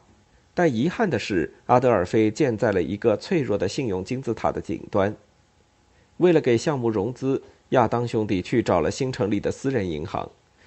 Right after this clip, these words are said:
而且主要是他们家乡的私人银行。那些新苏格兰银行规模小、资金少，但这些银行通过向伦敦更大的银行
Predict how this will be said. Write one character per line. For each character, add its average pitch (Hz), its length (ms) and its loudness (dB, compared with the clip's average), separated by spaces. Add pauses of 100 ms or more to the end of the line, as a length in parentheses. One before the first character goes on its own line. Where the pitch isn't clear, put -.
(160)
而 156 160 6
且 85 280 -4 (220)
主 135 160 0
要 170 180 2
是 113 220 0
他 143 180 2
们 104 140 -2
家 127 220 0
乡 160 200 -4
的 139 140 -4
私 - 160 -4
人 92 180 0
银 80 160 -6
行。 - 220 -6 (1120)
那 123 180 2
些 110 240 6
新 123 260 -2
苏 135 200 -4
格 120 80 0
兰 98 200 2
银 92 160 -4
行 80 240 -4
规 139 160 0
模 120 160 0
小、 58 480 -2
资 143 160 -4
金 156 220 -4
少， - 320 -4 (300)
但 120 260 4
这 139 80 2
些 127 180 0
银 95 160 -2
行 73 320 -4 (240)
通 196 200 -2
过 156 200 4
向 131 240 0
伦 110 220 2
敦 143 180 0
更 160 220 -2
大 170 160 0
的 113 100 -2
银 92 160 -2
行 92 320 -4